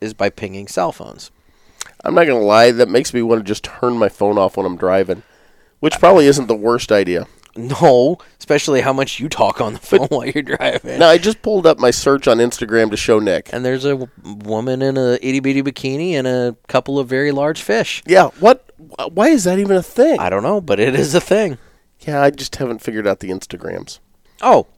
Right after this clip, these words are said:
Speaker 1: I can explain it to you. It's really easy. These Instagram models, they want attention. So they find a niche. And whether that niche be fishing, cigars,
Speaker 2: There's another one.
Speaker 1: or whatever it
Speaker 2: She's not in
Speaker 1: is,
Speaker 2: a bikini, but
Speaker 1: they find a
Speaker 2: Huh.
Speaker 1: niche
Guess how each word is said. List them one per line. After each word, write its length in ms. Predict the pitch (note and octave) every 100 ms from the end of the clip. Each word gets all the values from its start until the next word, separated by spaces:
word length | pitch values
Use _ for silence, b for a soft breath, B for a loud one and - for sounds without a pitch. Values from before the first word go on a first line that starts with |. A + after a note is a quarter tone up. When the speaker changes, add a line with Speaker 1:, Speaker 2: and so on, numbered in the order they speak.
| _ -
Speaker 1:
I 100 | C#4
can 160 | - A2
explain 360 | F2 - F2+
it 60 | F2
to 100 | -
you. 160 | F#2 C3+
It's 160 | D3
really 220 | F3+ F3+ D3+
easy. 320 | C#3+ A2 - _ _ _
These 200 | D3+ D#3+
Instagram 480 | D#3+ A#3 - B2 G2+
models, 560 | F#2+ F#2 F2+ G#2 - - _ _
they 100 | -
want 220 | A#2 A2 A#2
attention. 540 | - E3+ D#3+ G#2+ D2+ _ _ b b b b
So 160 | b G#3
they 100 | G3+
find 280 | - A#2 A#2+
a 60 |
niche. 500 | C#3 F3+ B2 - - _ _ _ _ -
And 480 | A#2+ A#2+ A2+ A2 G#2+
whether 280 | A#2+ A#2 A#2
that 180 | A2
niche 300 | G#2 A2 -
be 300 | - A2 G2 -
fishing, 520 | - F#2+ - B2 F#3 _ _ _
cigars, 840 | - A#2+ G2 E2+ F#2+ C#3+ G3 - -
Speaker 2:
There's 180 | A#3 B3+
another 300 | C4+ D4 F#3
one. 120 | G2
Speaker 1:
or 120 | B2
whatever 400 | C3+ E3 A#3+ D#3
it 60 | G2+
Speaker 2:
She's 100 | G3
not 80 | G3+
in 60 |
Speaker 1:
is, 80 | C#3+
Speaker 2:
a 60 | B2
bikini, 420 | - G3 A3 D#3
but 220 | D3+ A2+ _ _ _ -
Speaker 1:
they 140 | C#3
find 380 | - D#3 D#3 F#3
a 40 |
Speaker 2:
Huh. 60 | A3
Speaker 1:
niche 380 | B2+ A#2+ -